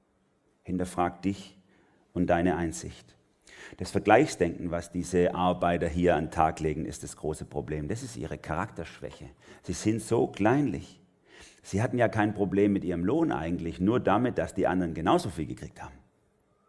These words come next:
Da kommt eine meiner Töchter zu mir und sagt,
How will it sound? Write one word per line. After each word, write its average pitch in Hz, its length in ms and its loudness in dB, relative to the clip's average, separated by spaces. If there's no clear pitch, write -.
Da 95 80 2
kommt 117 180 2
eine 107 240 4
meiner 98 220 2
Töchter 120 300 -2
zu 98 120 -4
mir 95 140 2
und 90 100 -2
sagt, 92 280 -2